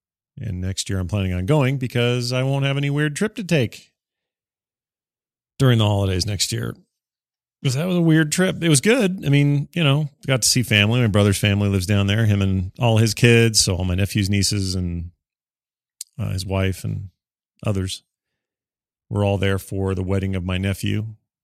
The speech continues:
If you listen to T M S, you've heard this story, so you know what I was doing. But I performed his wedding, kind of stealth style. I kind of popped up right as the, as everyone started to notice that the officiant wasn't there and they were starting to panic.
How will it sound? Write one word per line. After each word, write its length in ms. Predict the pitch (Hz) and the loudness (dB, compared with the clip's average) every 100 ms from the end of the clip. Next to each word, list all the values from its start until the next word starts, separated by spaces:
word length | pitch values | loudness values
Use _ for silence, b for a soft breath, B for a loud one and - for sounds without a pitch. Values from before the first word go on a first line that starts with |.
| _ _ | _ _
If 60 | |
you 80 | 127 | 0
listen 200 | 139 123 | 0 0
to 60 | 107 | -2
T 160 | - | 0
M 140 | 104 95 | 0 0
S, 180 | 92 | -2
you've 120 | 98 92 | -4 -4
heard 140 | 92 | -4
this 120 | 90 | -4
story, 380 | - 101 95 92 | -6 -6 -6 -6
so 160 | - 101 | -6 -6
you 40 | |
know 120 | 95 | -4
what 100 | 95 | -2
I 60 | 92 | -2
was 120 | 92 | -4
doing. 280 | 95 104 98 | -2 -2 0
But 120 | 123 | 0
I 80 | 123 | 0
performed 460 | 117 - 156 160 | -2 -4 -2 0
his 100 | 131 | 0
wedding, 420 | 104 101 113 90 - B B B B - | 0 0 0 0 -6 B B B B -4
kind 160 | 135 | 0
of 40 | 117 | 2
stealth 360 | - 113 113 | 2 2 0
style. 340 | - 101 92 92 | 0 0 0 -2
I 80 | |
kind 200 | 95 107 | -2 -2
of 100 | 98 85 - | -4 -6 -14
popped 300 | - 107 - | -4 -4 0
up 180 | 113 - - _ - - | -2 -2 -10 _ -20 -20
right 340 | 160 113 113 107 | -8 -2 0 2
as 220 | 110 98 | 0 0
the, 360 | 104 101 98 - | 0 0 -2 -2
as 260 | 123 120 107 | -2 0 2
everyone 300 | 110 110 104 | 2 2 2
started 260 | - 110 | 2 2
to 80 | 98 | 0
notice 300 | 101 104 104 | 0 0 0
that 100 | 104 | -2
the 140 | 101 95 | -2 -2
officiant 480 | - 113 117 113 | 0 0 2 0
wasn't 260 | 117 101 101 | 0 -2 0
there 260 | 104 107 120 | 2 4 2
and 160 | - | -2
they 80 | 95 | -2
were 140 | 92 | -2
starting 260 | 90 - 104 | -2 -2 -4
to 60 | 92 | -2
panic. 420 | 110 107 110 | -2 0 -2